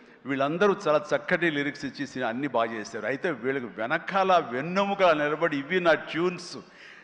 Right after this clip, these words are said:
ఇప్పుడు రాసుకోండి" అని భరోసాగా ఇచ్చిన బీమ్స్, ఎక్సలెంట్, ఎక్సలెంట్ బీమ్స్. ఎందుకో తెలియదు, ఈవేళ ఉదయం నుంచి మీరు మధ్యాహ్నం నుంచి, సారీ, ఆ,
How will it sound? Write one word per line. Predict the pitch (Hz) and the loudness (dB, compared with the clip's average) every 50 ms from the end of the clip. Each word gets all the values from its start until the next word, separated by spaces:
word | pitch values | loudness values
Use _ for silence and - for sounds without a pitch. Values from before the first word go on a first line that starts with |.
| - - - - 135 | -20 -20 -16 -12 -10
ఇప్పుడు | 135 - 143 131 | -8 -4 0 4
రాసుకోండి" | 135 160 180 - - - 185 180 175 170 160 160 - | 4 4 4 4 2 2 2 2 4 4 2 2 2
అని | - 139 147 151 147 147 - | 0 0 0 0 -2 -2 -2
భరోసాగా | 151 135 147 170 185 175 - 175 160 147 156 160 | 2 2 4 4 2 2 4 2 2 4 6 4
ఇచ్చిన | 151 135 - 156 147 143 | 4 4 2 0 0 0
బీమ్స్, | 123 - - 156 170 180 180 180 180 160 - - - - - - - - - - - - - - - - - | -2 0 2 4 6 6 6 6 4 0 -4 -8 -10 -12 -14 -14 -16 -16 -16 -16 -16 -16 -16 -14 -6 0 4
ఎక్సలెంట్, | 151 151 165 - - - - - 208 196 190 175 160 151 | 4 4 4 4 4 4 6 8 8 10 10 8 8 8
ఎక్సలెంట్ | 147 147 147 156 160 190 180 160 147 | 6 6 6 4 6 6 6 6 6
బీమ్స్. | 156 151 151 151 151 - - - - - - - - - - - - - - - - - - - - 143 | 4 6 4 4 2 0 -6 -8 -10 -10 -10 -10 -10 -10 -12 -10 -8 -8 -8 -8 -8 -12 -8 -2 4 4
ఎందుకో | 175 214 254 233 254 | 6 8 8 8 8
తెలియదు, | - - 202 202 214 208 196 | 8 8 6 6 6 6 6
ఈవేళ | 185 170 170 196 208 | 6 6 8 8 8
ఉదయం | 180 151 139 151 196 214 | 6 4 6 6 6 6
నుంచి | 220 202 208 | 6 6 2
మీరు | 196 185 170 156 143 - | 2 2 2 2 2 2
మధ్యాహ్నం | 135 123 - - 196 208 220 214 | 0 0 2 2 2 2 2 0
నుంచి, | - 175 156 139 | 0 0 -2 0
సారీ, | - 165 143 113 101 98 104 98 107 | 2 2 2 2 2 -4 -6 -6 -4
ఆ, | 110 104 101 | -2 -2 -2